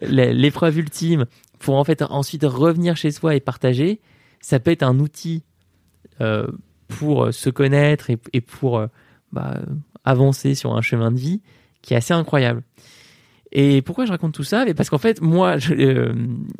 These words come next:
je cro-, je crois à fond à ça déjà, <laughs> pour, pour, pour moi-même, et parce que je, je, je définis la mission de Live Mentor de cette manière. En fait, J'ai-, j'essaye de jouer un rôle,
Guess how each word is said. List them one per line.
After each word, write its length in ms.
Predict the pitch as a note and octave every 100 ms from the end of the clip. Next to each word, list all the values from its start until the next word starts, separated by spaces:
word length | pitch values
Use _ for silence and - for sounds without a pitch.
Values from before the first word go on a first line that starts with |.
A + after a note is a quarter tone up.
| -
je 200 | C3 C3+
cro-, 240 | - C#3+
je 60 | B2
crois 200 | - F3+
à 40 |
fond 200 | F3 F3
à 60 | C3
ça 180 | F3+ G3+
déjà, 340 | C3 E3+ G#3+ A#3
<laughs> 140 | A3+ -
pour, 160 | D#3+ D3+ E3
pour, 180 | C3 - A3 - B3+ G#3 -
pour 140 | E3 C#3
moi-même, 420 | C3 C3 G#3 B3+ - - - - -
et 160 | C#3
parce 260 | B2+ C#3 -
que 180 | E3+ F3
je, 220 | D3 B2+ - - _ _ -
je, 300 | C3+ D3+ C#3+ -
je 200 | A#2+ B2+
définis 520 | A#2+ E3 - E3+ F3+
la 100 | C#3
mission 300 | B2+ C3+ D3+
de 60 | C3
Live 140 | A#2+
Mentor 400 | A#2+ A#2+ E3 F3 - - - _ _ -
de 220 | B2 B2
cette 200 | C3 C3
manière. 360 | B2+ A2 G#2+ A#2
En 60 |
fait, 300 | - A2 - -
J'ai-, 340 | - - G#2
j'essaye 580 | B2 A#2 - C#3+ D#3 D#3+ - _ _ _ _ -
de 160 | A#2+ A2+
jouer 300 | G#2+ C#3 D#3+
un 120 | C#3
rôle, 280 | A#2 A2+